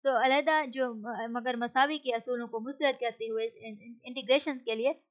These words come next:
रास्ता हमवार किया, ठीक है। The legal force for civil rights protest। और उसके बाद फिर, अ, अदालतों ने अक्सर सिविल राइट्स कारकुनान के एहतजाज करने के हक को तस्लीम भी किया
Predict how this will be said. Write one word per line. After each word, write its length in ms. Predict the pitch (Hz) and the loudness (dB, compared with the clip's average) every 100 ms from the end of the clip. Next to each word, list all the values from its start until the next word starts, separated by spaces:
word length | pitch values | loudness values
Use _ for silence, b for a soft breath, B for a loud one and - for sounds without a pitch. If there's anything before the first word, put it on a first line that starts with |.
| 226 | 6
रास्ता 320 | 262 262 233 | 6 6 -2
हमवार 340 | 220 202 196 | -4 -6 -6
किया, 220 | 196 202 214 - | -8 -20 -20 -14
ठीक 160 | - | -6
है। 140 | 240 220 b b | -6 -6 b b
The 120 | 262 285 | 0 2
legal 300 | 320 359 320 | 6 4 6
force 260 | 302 311 | 4 6
for 220 | 294 269 | 4 2
civil 220 | 320 320 277 | 4 4 6
rights 300 | 262 262 233 | 4 4 -4
protest। 400 | 220 233 214 - 220 _ _ _ _ _ _ - | -2 -2 -4 -6 -20 _ _ _ _ _ _ -2
और 200 | 277 285 | 2 2
उसके 300 | 294 370 370 | 0 0 0
बाद 300 | 285 247 240 _ _ - | 4 4 4 _ _ -8
फिर, 180 | 294 | -2
अ, 120 | 190 190 - _ _ 262 | 0 0 -6 _ _ -6
अदालतों 460 | 247 262 320 349 | 2 4 4 0
ने 180 | 302 277 277 - - | -2 -2 -4 -10 -6
अक्सर 240 | 277 - 302 | -6 0 -2
सिविल 320 | - 320 311 | 0 2 4
राइट्स 260 | 277 262 | 6 4
कारकुनान 500 | - 247 240 247 254 | 2 0 0 -4 -4
के 100 | 254 | -2
एहतजाज 400 | 247 240 220 262 277 | -6 -4 2 2 2
करने 300 | 262 233 226 | -4 -4 -8
के 120 | 233 | -6
हक 180 | 226 247 | -6 -6
को 80 | 240 | -10
तस्लीम 420 | 233 226 294 320 | -12 -10 -8 -8
भी 80 | 294 | -8
किया 300 | - 285 | -6 0